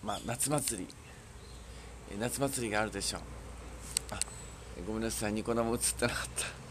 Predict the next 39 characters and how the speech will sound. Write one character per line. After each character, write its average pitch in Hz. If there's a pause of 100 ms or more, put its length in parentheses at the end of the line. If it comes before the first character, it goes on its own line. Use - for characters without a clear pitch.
(680)
す -
い 143
ま 139
せ 147
ん 139
で 123
し -
た、 92
ニ 123
コ 139
生 135
映 131
っ -
て -
な 127
か -
っ -
た。 - (840)
え 117 (2500)
ー、 -
八 185
月 190
は 123
お 135
盆 156
や、 113 (680)
え 104 (720)
ー、 -
終 143
戦 139
記 135
念 127
日、 80 (1300)
え - (1500)
ー、 -
終 -
戦 127
の 127
日、 117